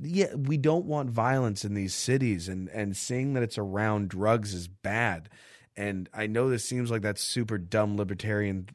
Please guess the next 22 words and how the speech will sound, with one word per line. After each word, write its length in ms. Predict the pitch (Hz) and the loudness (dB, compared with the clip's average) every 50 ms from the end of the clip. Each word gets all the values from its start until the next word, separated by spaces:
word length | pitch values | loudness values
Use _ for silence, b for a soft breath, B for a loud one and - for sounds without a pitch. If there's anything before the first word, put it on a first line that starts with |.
| - | -16
thing 260 | - - 117 107 104 95 | -8 -6 -4 -2 -2 -2
to 60 | 92 | -4
say 320 | - - 113 107 107 107 | -4 -2 0 2 2 2
where 160 | 104 101 98 | 2 0 -2
you're 100 | 98 98 | -2 -4
just 200 | 98 98 98 - | -4 -4 -6 -6
going, 240 | - 101 95 95 98 - - | -4 -6 -6 -6 -8 -8 -4
"Oh, 320 | - 147 156 156 147 131 117 | 0 4 6 6 6 4 2
well, 140 | 127 135 139 | 0 -4 -4
fucking 440 | 131 - - 160 170 - 175 175 190 | -4 -4 -6 -6 -2 -2 -2 2 4
legalize 680 | 214 254 277 269 226 190 170 156 151 139 135 123 123 - | 4 4 6 6 4 4 4 4 4 4 2 2 -2 -4
it." 40 | - 139 | -4 -2
But 200 | 139 170 160 - b b b b b b b b b b - | -2 -2 -2 -4 b b b b b b b b b b -2
in 260 | 160 165 160 147 139 | 0 0 2 2 4
this 260 | 156 202 233 - - - | 4 4 4 4 0 -8
case, 640 | - - 208 214 269 320 311 - - - - - - _ _ _ _ _ _ _ - | -4 0 2 2 2 2 -2 -4 -8 -12 -12 -14 -18 _ _ _ _ _ _ _ -2
I'm 60 | 190 | 0
not 140 | 247 277 - | 0 0 2
saying 240 | - 302 277 262 247 | 2 2 2 4 4
in 80 | 226 214 | 4 2
every 240 | 208 196 175 147 | 2 2 0 -2
case 500 | 131 - 123 95 - - - - - - | -2 -2 -2 -2 -2 -6 -12 -16 -18 -20